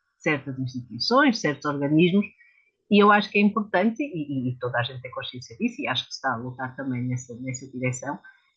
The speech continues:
é importante uniformizar e centralizar essa, essa terminologia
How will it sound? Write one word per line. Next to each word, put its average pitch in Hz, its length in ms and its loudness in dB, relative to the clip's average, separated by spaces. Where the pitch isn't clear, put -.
é 135 60 2
importante 165 1120 4
uniformizar 180 1080 4
e 156 80 -2
centralizar 180 1040 0
essa, 170 380 -4
essa 151 240 -6
terminologia 139 1040 -6